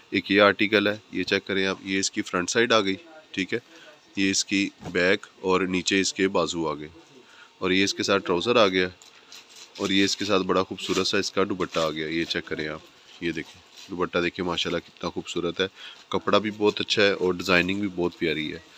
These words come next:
lone collection है, Gulji brand three piece। ये इसकी front side, ये इसकी back, ठीक है, और नीचे इसके बाजू।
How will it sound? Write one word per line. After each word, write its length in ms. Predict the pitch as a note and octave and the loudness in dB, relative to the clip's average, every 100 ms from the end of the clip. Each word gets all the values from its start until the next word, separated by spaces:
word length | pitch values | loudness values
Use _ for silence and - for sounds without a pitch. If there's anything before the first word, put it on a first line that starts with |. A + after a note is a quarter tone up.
| - - - - | -20 -20 -20 -4
lone 260 | G2 F#2+ G2+ | 4 4 4
collection 460 | A2+ G2 - G#2 | 6 6 6 2
है, 120 | A2 A#2 - - F#2 | 2 0 -8 -8 2
Gulji 320 | G2 F2+ G#2 | 4 4 2
brand 340 | G2 F2+ F#2 G#2+ - | 4 4 4 0 -6
three 160 | F#2+ | -6
piece। 380 | G2+ F#2 E2+ - - - | -4 -4 -2 -4 -8 -8
ये 100 | F#2+ | -2
इसकी 220 | F#2+ - G#2 | -2 -2 -4
front 260 | F#2 F2 | -2 -2
side, 280 | - A2+ A#2 - - - - - - - - - | 2 2 0 -6 -20 -20 -20 -20 -20 -20 -18 -4
ये 120 | F#2+ | -2
इसकी 300 | F#2+ - G#2 F#2 | 0 -2 -2 0
back, 360 | F2+ F2+ A2 - F3+ - - - - - - _ | 4 4 2 -2 -20 -20 -20 -20 -20 -20 -20 _
ठीक 200 | - F#2+ | -8 -4
है, 60 | A2 | -4
और 240 | - F#2+ F2 | 0 -2 0
नीचे 240 | F2 - | -2 0
इसके 220 | F#2 - | 0 -2
बाजू। 320 | F#2 D#2+ D2+ | -2 -2 -4